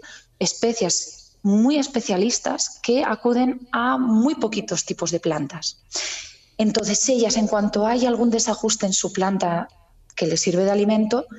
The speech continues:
ellas se van a ver altamente perjudicadas. Y otra cosa, de nuevo, con el cambio climático. Hay algunas especies que están acostumbradas a vivir en un rango de temperaturas.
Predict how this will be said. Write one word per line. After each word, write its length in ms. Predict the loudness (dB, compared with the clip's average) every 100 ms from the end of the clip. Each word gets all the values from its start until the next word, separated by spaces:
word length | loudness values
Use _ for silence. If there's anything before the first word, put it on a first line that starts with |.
| -18 -2
ellas 220 | 0 0
se 60 | 0
van 120 | 0
a 60 | 0
ver 200 | -2 -2
altamente 500 | -4 -2 0 -2 -2
perjudicadas. 800 | -4 -4 -4 -4 0 0 0 -2 -6 -14 -16 -20 _ 0
Y 120 | 2
otra 200 | 4 2
cosa, 260 | 0 0 2
de 120 | 2
nuevo, 340 | 4 4 0
con 220 | 0 0 2
el 80 | 0
cambio 240 | 0 2
climático. 540 | 2 0 0 -2 -8 -12 _ -20 -16 -4
Hay 120 | 0
algunas 320 | 2 2 0
especies 340 | 0 0 0 0
que 80 | -2
están 160 | -2 -2
acostumbradas 600 | -2 -6 -2 -2 -2 -2
a 60 |
vivir 300 | -2 0 0
en 100 | 2
un 140 | 2 2
rango 360 | 0 0 0
de 120 | -2
temperaturas. 840 | -2 -4 -2 -2 -2 -2 -2 -2